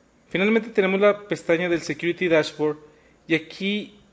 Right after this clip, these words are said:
lo que nos dice Cisco es de que, eh, existen algunos problemas en la red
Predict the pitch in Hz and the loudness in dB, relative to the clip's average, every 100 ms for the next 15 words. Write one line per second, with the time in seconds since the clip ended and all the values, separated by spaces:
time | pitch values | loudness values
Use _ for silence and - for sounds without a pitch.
0 | _ _ 170 156 165 160 175 202 185 190 | _ _ -6 -2 0 0 -2 -4 -2 -4
1 | 185 - 175 175 180 185 - 160 160 160 | -4 0 2 2 0 -4 -2 0 0 -4
2 | - _ _ _ - 143 139 131 131 - | -18 _ _ _ 0 0 0 -2 -8 -20
3 | _ _ 147 - 175 - 196 185 175 165 | _ _ -8 -4 -4 0 0 4 2 2
4 | 160 175 180 180 - 160 151 160 170 170 | 0 -2 -4 -6 -2 0 2 0 -2 -2
5 | 156 151 160 156 175 143 | -2 0 0 4 4 2